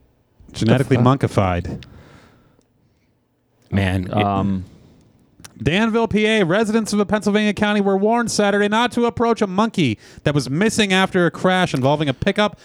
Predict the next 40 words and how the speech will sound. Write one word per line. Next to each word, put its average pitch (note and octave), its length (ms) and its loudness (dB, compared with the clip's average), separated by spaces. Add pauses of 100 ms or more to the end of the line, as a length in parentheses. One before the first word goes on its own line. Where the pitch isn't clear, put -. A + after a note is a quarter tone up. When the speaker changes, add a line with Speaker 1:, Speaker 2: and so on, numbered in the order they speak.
(120)
Speaker 1:
that D3 80 0
was C3 100 0
towing F#3+ 320 2
a - 20 0
trailer, D#3 500 2
taking C#3 380 -2
about B2 180 2
a G#2+ 100 -2
hundred F#3+ 360 0
of D#3 120 0
the B2+ 180 -2
animals D#3+ 400 0
to C#3+ 160 -2
a A2+ 80 -2
lab. G#2+ 640 -2 (420)
Speaker 2:
You D3 140 2
know, D#3 160 4
in C3+ 80 0
Japan, C3 420 0
they A#2 80 4
have G#2 140 0
snow A#2 280 0
monkeys. D#3+ 760 -2
So, F2+ 440 -2 (180)
anyway. F#2+ 360 -2
Speaker 1:
These A2 400 2
are A#2+ 160 2
African. G2+ 640 -4 (220)
Speaker 2:
Mm-hmm. C3+ 200 0 (1300)
Speaker 3:
But - 100 -2
they A2+ 80 2
could G#2+ 160 0
have F2+ 60 0
been F#2+ 140 2
genetically F2 440 0
modified D#2 720 -2 (280)
for - 180 -2
Pennsylvania D#2 540 -4
snows. - 520 -8 (320)
Speaker 2:
Oh. - 260 -6